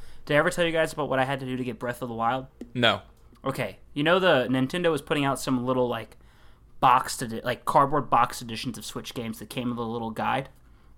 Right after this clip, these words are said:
Speaker 1: They did one for, uh, Mario Odyssey, Splatoon two, and Breath of the Wild. The Breath of the Wild one, it was, like, a sixty dollar item, and I got it for five bucks from Best Buy. Because the one Best Buy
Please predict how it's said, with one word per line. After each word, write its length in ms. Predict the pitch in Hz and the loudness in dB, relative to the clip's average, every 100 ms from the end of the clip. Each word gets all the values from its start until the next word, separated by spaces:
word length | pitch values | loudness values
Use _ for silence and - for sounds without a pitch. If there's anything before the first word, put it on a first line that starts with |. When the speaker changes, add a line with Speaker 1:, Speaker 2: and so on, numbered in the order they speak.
| - - - | -20 -16 -6
Speaker 1:
They 140 | 151 135 | -2 0
did 140 | 147 | 0
one 120 | 143 | 0
for, 180 | 135 123 | 0 -2
uh, 160 | 120 113 | -4 -4
Mario 300 | 135 156 156 | 4 6 6
Odyssey, 380 | 147 139 - 139 | 4 2 -4 -6
Splatoon 520 | - - - 147 131 | -6 -10 -8 -6 -6
two, 340 | - 120 113 - - - - - | -6 -8 -10 -14 -20 -20 -20 -12
and 80 | 120 | -8
Breath 240 | 120 110 | -6 -6
of 80 | 113 | -8
the 80 | 107 | -8
Wild. 320 | 92 - - - - - | -10 -12 -18 -20 -20 -12
The 60 | - | -2
Breath 260 | 151 180 | 2 4
of 60 | 202 | 2
the 60 | 147 | 6
Wild 300 | 139 139 117 | 6 6 2
one, 220 | 117 113 | -2 -2
it 120 | - | -4
was, 200 | 120 113 | -8 -4
like, 320 | 120 110 - - _ _ _ _ - - - _ - - - - - - | -6 -6 -10 -20 _ _ _ _ -20 -20 -20 _ -20 -20 -20 -20 -20 -12
a 80 | 131 | -8
sixty 720 | - - 143 - 143 127 120 110 | -6 -4 -4 -4 -2 -2 -2 -4
dollar 360 | 113 117 113 113 | 0 2 2 0
item, 360 | 120 117 110 - | 0 0 -6 -6
and 100 | 123 | 0
I 40 | |
got 160 | 135 135 | 2 2
it 40 | |
for 120 | 120 | -2
five 400 | - 143 147 139 | 2 6 6 6
bucks 200 | 135 127 | 0 -2
from 180 | - 117 | -4 -6
Best 280 | 113 104 - | -4 -8 -6
Buy. 200 | - - - - - - - | -8 -8 -12 -16 -20 -20 -18
Because 480 | - - 123 113 - - | -16 -4 -4 -4 -10 -8
the 120 | 143 | -6
one 500 | 117 120 147 202 208 | -6 4 6 8 4
Best 320 | 175 170 - | 4 2 2
Buy 360 | 120 110 107 | 2 2 0